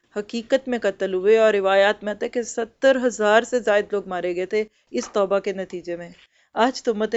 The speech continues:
मुस्लिमा पे अल्लाह के बड़े ही नामो कराम है, इतनी रहमतें हैं कि ये जो हैं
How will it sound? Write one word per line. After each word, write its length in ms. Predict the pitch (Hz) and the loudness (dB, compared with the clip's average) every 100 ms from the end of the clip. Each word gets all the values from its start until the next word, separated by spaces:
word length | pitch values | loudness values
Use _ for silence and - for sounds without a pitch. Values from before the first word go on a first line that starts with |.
| 220 | -2
मुस्लिमा 400 | 202 - 214 226 | -4 -6 -4 -2
पे 120 | 220 | -4
अल्लाह 200 | 196 202 | -2 -4
के 140 | 247 | -4
बड़े 200 | 220 190 | -6 -4
ही 120 | 214 254 | -4 -2
नामो 260 | 226 202 202 | -4 -4 -6
कराम 360 | 196 180 175 | -6 -6 -10
है, 120 | 175 - _ _ _ | -16 -20 _ _ _
इतनी 400 | - 240 262 311 | -10 -8 -6 -2
रहमतें 460 | 320 233 214 214 220 | 0 0 -2 -2 0
हैं 220 | 240 269 - _ _ | 0 -2 -8 _ _
कि 80 | 262 | -4
ये 480 | 254 196 190 254 302 | -2 -4 -2 0 0
जो 220 | 240 254 233 | 0 0 0
हैं 320 | 269 285 | 2 2